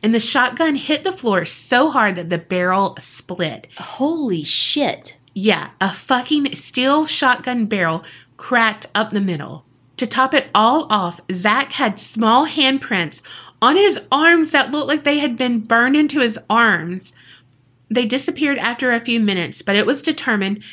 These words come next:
Speaker 1: that whatever this little girl was, she was really tied to me.
Speaker 2: Holy shit.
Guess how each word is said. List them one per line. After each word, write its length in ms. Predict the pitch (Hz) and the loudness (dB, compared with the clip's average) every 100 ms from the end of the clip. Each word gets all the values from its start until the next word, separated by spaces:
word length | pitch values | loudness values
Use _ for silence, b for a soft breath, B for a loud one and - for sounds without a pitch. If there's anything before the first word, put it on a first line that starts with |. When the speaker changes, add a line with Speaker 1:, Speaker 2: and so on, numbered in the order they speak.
| B B | B B
Speaker 1:
that 160 | 208 190 | -2 2
whatever 460 | 226 226 262 339 | 0 2 0 2
this 240 | 320 302 285 | 0 0 -2
little 180 | 269 254 | 0 2
girl 320 | 233 233 214 | 4 2 2
was, 400 | 202 196 214 - - | 0 0 -2 -4 -4
she 260 | - 208 | -2 0
was 440 | 196 196 180 175 - | 2 4 2 0 -8
really 340 | 185 180 165 165 | -2 0 0 -4
tied 320 | - 147 151 | -2 -2 -4
to 120 | - | -8
me. 320 | 156 147 156 - _ | -6 -6 -10 -14 _
Speaker 2:
Holy 640 | - - - 247 233 233 185 | -20 -18 -4 -4 0 -2 -2
shit. 720 | - - 214 151 - - | -4 -4 -4 -6 -8 -16